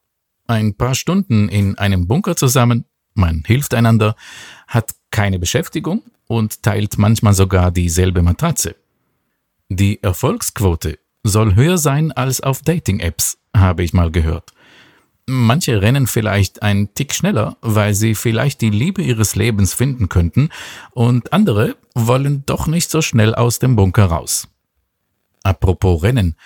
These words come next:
der Rote Davidstern, Israels Rotes Kreuz, behandelte nach zwölf Tagen des Krieges, das ist der Zeitpunkt dieser Aufnahme, sechshundertsiebenundachtzig Verletzte.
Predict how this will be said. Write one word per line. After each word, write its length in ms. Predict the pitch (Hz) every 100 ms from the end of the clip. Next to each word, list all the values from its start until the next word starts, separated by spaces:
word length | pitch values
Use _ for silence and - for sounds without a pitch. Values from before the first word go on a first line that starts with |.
| - _ _
der 260 | 98 98 87
Rote 280 | 110 131
Davidstern, 600 | 85 98 165 104 - 87 78 _ _ _
Israels 540 | 104 98 92 90 - -
Rotes 340 | 90 90 87
Kreuz, 360 | - 131 127 - - - -
behandelte 720 | 110 101 120 190 156 - 117
nach 340 | 110 98 95 -
zwölf 400 | - 85 127 -
Tagen 360 | 110 117 98
des 180 | 87 -
Krieges, 540 | - 127 107 135 - - _
das 460 | 104 90 87 90 -
ist 280 | - 87 -
der 160 | 87
Zeitpunkt 540 | - 87 90 98 85 -
dieser 220 | 82 82
Aufnahme, 480 | 156 - 87 101 156 - - - _ _
sechshundertsiebenundachtzig 1600 | 117 156 - - 131 120 113 90 107 135 117 98 98 - 110 -
Verletzte. 560 | 113 92 85 - -